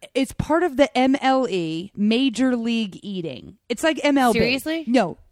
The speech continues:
Speaker 1: I'm s-, I'm serious. <laughs> Because I was taking furious notes wh-, 'cause I knew it was on, but I was like, "You know what? I'm gonna check this out." So Megan and I, my sister, were flipping between the Argentine, uh, Argentina game and, uh,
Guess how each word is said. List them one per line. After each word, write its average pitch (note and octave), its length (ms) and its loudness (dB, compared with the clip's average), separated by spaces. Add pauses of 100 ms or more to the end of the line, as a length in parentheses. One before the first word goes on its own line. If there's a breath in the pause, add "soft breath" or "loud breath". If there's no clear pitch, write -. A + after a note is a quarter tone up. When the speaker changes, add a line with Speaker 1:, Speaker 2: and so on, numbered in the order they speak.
Speaker 1:
I'm C4 200 0
s-, - 280 -8
I'm B3 280 4
serious. F3+ 540 -2 (140)
<laughs> - 60 -20 (480 loud breath)
Because E4 360 -2
I F4 80 6
was G4+ 180 4
taking F4 400 0
furious C4 580 2
notes G3+ 640 0
wh-, A3 280 2
'cause C4+ 160 -2
I C#4 140 0
knew E4 200 -2
it C#4+ 60 -2
was A3 160 -2
on, G#3+ 180 0
but G#3 80 -4
I G#3 60 2
was G#3+ 100 -2
like, G#3+ 160 -4
"You C4+ 60 -2
know C#4+ 120 0
what? E4 220 0 (160)
I'm B3+ 100 -2
gonna C4+ 120 0
check A#3 300 -6
this G3+ 180 -4
out." D3+ 200 -8
So G#3 160 -2
Megan B3 460 0
and G3 80 -2
I, E3 100 -2
my D#3+ 140 -2
sister, D3+ 500 -6 (320 loud breath)
were A3+ 140 2
flipping C4+ 400 0
between A3+ 440 -2
the F#3+ 220 2
Argentine, G#3 680 -2
uh, F3+ 300 -2
Argentina G#3 500 0
game E3+ 400 -4 (420 soft breath)
and, G3+ 200 0
uh, F3 340 -2